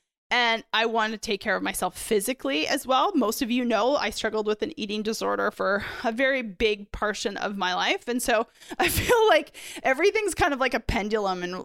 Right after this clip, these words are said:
life, right? Like, I was so far over on one side of the pendulum, and now I'm kinda on the so far over on the other side of the pendulum that I would really like to get somewhere in the middle where I actually, like, care about taking care of myself in some regard.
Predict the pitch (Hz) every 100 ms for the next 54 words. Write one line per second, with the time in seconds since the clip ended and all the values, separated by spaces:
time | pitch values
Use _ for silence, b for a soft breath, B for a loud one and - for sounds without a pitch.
0 | _ 196 175 175 165 185 311 b b -
1 | 262 269 381 - - - 254 277 320 -
2 | - 247 262 269 - 226 226 247 247 214
3 | 202 196 190 247 269 254 262 269 302 277
4 | 294 302 285 240 233 233 269 311 302 285
5 | 202 220 214 196 - - 269 226 240 -
6 | 226 220 208 214 208 190 190 170 185 202
7 | 247 311 277 294 311 294 294 311 320 B
8 | B B 247 277 269 349 320 277 254 220
9 | - 220 190 226 226 220 196 190 190 185
10 | 220 233 214 196 180 202 196 - 196 190
11 | - - 185 202 202 190 - 220 208 208
12 | - 196 196 208 254 277 294 277 294 -
13 | - 262 254 269 262 262 262 269